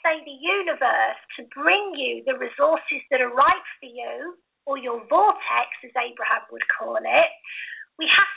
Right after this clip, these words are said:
to have the space to receive it. And so grounding is going to allow people to release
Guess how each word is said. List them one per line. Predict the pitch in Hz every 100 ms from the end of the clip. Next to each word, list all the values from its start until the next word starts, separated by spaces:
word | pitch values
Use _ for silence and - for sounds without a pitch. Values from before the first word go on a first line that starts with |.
| -
to |
have | - 330 311 -
the | - _
space | 311 277 - _ -
to | 285
receive | 277 - - 294 240
it. | - - - - - - - -
And | 302 -
so | 359 349
grounding | 311 359 392 440 466 339 269 233 233 240 -
is | 311 311 -
going | 320 320
to | - -
allow | 302 302 339 415 415 -
people | 277 240 - 233 226 240 - - - -
to | 311
release | 277 294 339 427 349 -